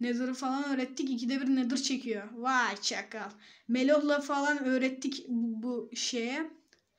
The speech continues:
Falan böyle yükleyeceksin, şey yapacaksın. Optifine falan kurmadı herhalde. Skin gözüküyor. Namık abi seni, Namık abi. Lan Namık abi ne yapacaksın?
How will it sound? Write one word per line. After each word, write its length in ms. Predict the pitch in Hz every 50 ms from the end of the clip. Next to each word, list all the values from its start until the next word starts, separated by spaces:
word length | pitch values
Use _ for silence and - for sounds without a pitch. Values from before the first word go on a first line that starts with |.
| _ _ _ _ _ _ _
Falan 600 | _ - - 247 240 247 247 240 233 226 214 208
böyle 240 | 214 247 254 262 269
yükleyeceksin, 840 | 269 269 262 247 240 233 226 233 262 269 262 269 - - 302 285 269
şey 300 | 277 - 269 240 247 254
yapacaksın. 920 | 262 254 254 254 - - 277 269 - - - 294 285 269 269 - - - - - _ _ _ _ _
Optifine 680 | - 233 233 - - - 285 285 269 285 285 285 294 294
falan 340 | 285 - 294 294 311 311 311
kurmadı 400 | - 339 330 349 339 339 254 269
herhalde. 400 | 262 254 240 226 226 226 226 220
Skin 360 | - - - - 262 262 262
gözüküyor. 520 | 262 262 262 254 269 - 330 302 226 208 - - - _ _ _ _ _ _ _ _ _ _ _ _ _ _ _ _ _ _ _ _ _ _ _ _ _ _ _ _
Namık 380 | - 226 220 214 220 262 269 269
abi 260 | 277 226 208 208 220
seni, 280 | 226 - 262 233 226 220
Namık 400 | 220 214 214 214 208 240 254 269
abi. 320 | 254 214 202 202 202 208 226 - - - _ _ _ _ _ _ _ _ _ _ _ _ _ _ _ _ _ _ _ _ _ _ _ _ _ _ _ _ -
Lan 160 | 277 294 302
Namık 300 | 311 320 330 349 339 339
abi 180 | 370 330 285 277
ne 60 | 294
yapacaksın? 420 | 302 320 320 - - 214 226 233